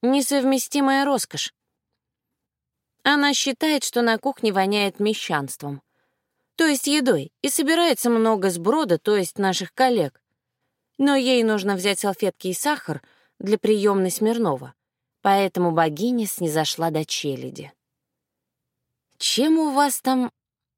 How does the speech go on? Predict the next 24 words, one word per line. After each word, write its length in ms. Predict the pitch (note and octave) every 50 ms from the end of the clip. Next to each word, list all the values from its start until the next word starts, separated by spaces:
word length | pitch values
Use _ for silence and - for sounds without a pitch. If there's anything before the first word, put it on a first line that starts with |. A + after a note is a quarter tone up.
| _ - G3+
вечер 300 | G3 C#4 B3+ - F3 E3+
закончился 720 | D#3+ F3 F3+ - - F3 E3 C#3 - E3 D3 - - D#3
тогда 280 | - G3+ F#3+ F#3 F3+
со 140 | E3 - A3
Стасиком?" 600 | G#3+ - - F#3+ E3 - - - - D3+ D3 C#3 - _ _ _ _ _ _ _ _ _ _ _ _ _ _ -
спрашивает 720 | - - - - C#4+ C4 A#3 - - A3+ A3+ A3+ G#3+ -
она, 280 | G#3+ A3 A3+ C4 D4
хотя 360 | C#4+ - G3+ - - G3+ G3 G3
увертюра 640 | F#3+ F#3+ G3+ F#3+ - - A#3 A#3 G#3+ G#3 F#3 E3 _ _ _ _ _ _ _
с 120 | - - -
формальными 560 | A3+ A3 G#3+ G#3+ G#3 G3+ G3 F#3 F#3 F#3 F#3
любезностями 800 | F3+ F3+ F#3 F#3 B3 D4+ D#4 B3+ G#3+ F#3+ E3+ - - F#3+ F#3+ G3+
еще 180 | G3+ - -
не 140 | B3 A3+ A3
совсем 360 | - B3 A#3 G3+ - A3+ G#3+
закончилась. 720 | G#3 G3+ A#3+ B3 - G3 D#3 C3+ - - C#3+ C3+ C3 - - _ _ _ _ _ _ _ _ _ _ _ _ _ _ _ -
Значит, 500 | A3 B3 B3 D4 D4+ C#4+ - - C4 -
шкала 400 | - - B3 A#3 A#3 A3+ A3 G#3
ее 260 | G3+ G3 F3+ F3+ F3
любопытства 800 | E3+ F3 D#3+ D#3 D#3 D3+ - - D3 D#3+ F#3 - - - D4+ C4
достигла 480 | C#4 C#4 - - - E3+ D#3+ F3+ F#3+
предела. 540 | - - D4+ C4+ G#3+ E3 D3 C#3 C#3 D3 E3 _ _ _ _ _ _ _ _ _ _ _ _ _ _ _ _ _ _ _ _ _ -
"С 100 | - -
Карпулиным?" 720 | - C#4+ C4+ C4 - F4 F4 D#4 C#4 A3 F#3+ E3+ D3+